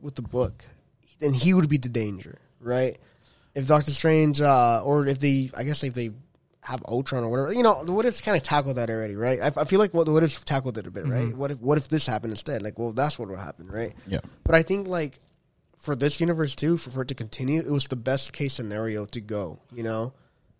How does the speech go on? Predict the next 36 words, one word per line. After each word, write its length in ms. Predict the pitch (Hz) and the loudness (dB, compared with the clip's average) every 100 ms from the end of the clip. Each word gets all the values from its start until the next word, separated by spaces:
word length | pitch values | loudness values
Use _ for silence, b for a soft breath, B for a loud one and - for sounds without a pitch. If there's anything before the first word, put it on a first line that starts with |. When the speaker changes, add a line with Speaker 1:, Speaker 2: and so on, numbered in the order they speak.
| _ - | _ -2
Speaker 2:
But 160 | 208 | -2
see, 200 | - 220 | 0 -4
I, 180 | 196 202 - | -2 -2 2
I, 60 | 190 190 | 0 2
I 60 | |
think 200 | 180 208 | 0 0
it's 100 | 170 | -2
hard 220 | - 151 135 | 2 0 2
to 80 | |
say 320 | 127 - 165 165 | 0 2 4 4
that 200 | 127 123 | 4 4
when 200 | 123 123 | 2 4
we 120 | 127 | 4
already 360 | 127 131 113 127 | 4 4 2 -2
ha-, 80 | - | -4
when 220 | 147 156 147 | 2 2 2
we've 180 | 139 | -2
seen 580 | - - 190 175 147 127 - _ _ _ _ _ - | -4 -4 -2 -2 -2 -4 -10 _ _ _ _ _ -6
a 100 | 151 | -2
Doctor 320 | 151 147 156 | 0 0 0
Strange 460 | - 147 139 131 - | -2 -2 -2 -2 -4
who 180 | 143 | -4
has 400 | 120 131 123 117 - - | 2 2 2 -2 -10 -10
lived 320 | 143 147 143 | -2 2 2
through 400 | - - - 185 | 0 -8 2 4
all 360 | 170 151 139 135 | 4 4 4 4
of 80 | 123 | 2
that, 200 | 120 117 | -2 -2
who 200 | 131 143 | -2 -4
feels 400 | 131 - 170 151 | -2 2 2 4
that 200 | 139 135 B B - | 2 0 B B 4
that 200 | 156 143 | 4 6
was 420 | 135 151 156 131 | 6 8 8 4
the 80 | 131 | 0
best 320 | 139 131 - | 2 2 0
option, 520 | 156 160 - 135 117 | 2 2 2 -4 -4